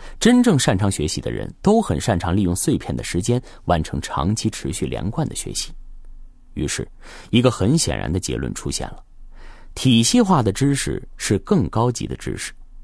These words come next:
至于碎片化，跟知识完全没关系。那对于普通个体来说，体系化从何而来呢？我有个理论，在知识的海洋里，最佳策略是漫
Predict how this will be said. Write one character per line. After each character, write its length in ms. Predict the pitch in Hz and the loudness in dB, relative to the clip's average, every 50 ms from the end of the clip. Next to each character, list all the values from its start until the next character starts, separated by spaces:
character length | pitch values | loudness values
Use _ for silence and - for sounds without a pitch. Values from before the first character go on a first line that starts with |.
| - - | -10 -2
至 140 | - 180 175 | 2 4 4
于 100 | 175 185 | 4 4
碎 240 | - - 240 175 | 4 4 2 2
片 200 | 101 - - 113 - | 2 0 -2 -6 -4
化， 260 | - - - - - - - - - - - | -4 -6 -6 -6 -8 -12 -20 -20 -20 -8 -2
跟 160 | - 98 95 | 0 0 2
知 180 | 90 - 107 98 | 2 0 0 0
识 140 | 98 - 58 | -2 -2 -4
完 180 | - 69 80 | -4 -2 -4
全 160 | - - - | -4 -4 -6
没 100 | 53 55 | -8 -8
关 180 | - - - - | -8 -10 -12 -10
系。 120 | - - - - - - - - - - - - - - - - - - - - - - - - | -10 -12 -12 -14 -18 -20 -18 -16 -16 -16 -16 -16 -16 -16 -16 -16 -16 -18 -18 -18 -16 -16 -8 -2
那 320 | - 220 247 226 - - - - - - - | 2 4 4 4 4 2 -2 -8 -18 -6 0
对 140 | - 196 185 | 4 4 6
于 80 | 185 233 | 6 4
普 220 | 226 - - 143 | 2 0 -2 -2
通 220 | 71 - 127 175 208 | -2 0 2 2 4
个 160 | - 202 151 | 4 2 2
体 140 | - - - | 0 -2 -6
来 180 | 55 55 65 | -6 -6 -6
说， 300 | 76 - - 92 80 - - - - - - | -4 -2 0 0 -2 -2 -4 -10 -18 -16 -12
体 280 | - - - 98 82 80 | -6 -2 0 2 2 2
系 180 | - - 196 | 2 2 2
化 200 | 180 131 120 92 | 2 4 2 0
从 240 | 82 - - - 87 | 0 0 -2 -2 -2
何 140 | - - 85 | 0 0 0
而 120 | 71 73 | 0 0
来 220 | 73 71 58 60 71 | 0 -2 -2 -4 -6
呢？ 100 | 80 - - - - - - - - - - - - - | -8 -8 -10 -16 -20 -20 -20 -20 -20 -20 -20 -16 -6 0
我 100 | 92 90 | 2 2
有 100 | 87 82 | 4 2
个 100 | 80 90 | 2 0
理 160 | 82 67 52 | 0 -2 -2
论， 180 | 57 64 69 - - - - - - - - - - - - | -2 -4 -4 -4 -8 -12 -12 -14 -14 -16 -16 -16 -18 -12 -4
在 180 | - - 175 160 | 2 4 4 4
知 200 | 151 - 214 247 | 4 4 4 4
识 120 | 226 - 135 | 4 4 2
的 100 | 104 90 | 2 2
海 180 | - - 60 | 0 -2 -2
洋 200 | 60 - - - | -2 -2 -2 -2
里， 160 | - - - - - - - | -2 -4 -6 -12 -16 -10 -2
最 280 | - - 226 180 107 | 2 4 4 6 4
佳 260 | 87 - 143 156 180 | 4 2 2 2 2
策 300 | 175 - - - 151 80 | 0 -2 0 0 0 0
略 180 | 62 64 64 - | 0 0 -2 -4
是 160 | - - - | -4 -4 -2
漫 320 | 80 87 113 151 160 139 | 0 0 2 2 2 0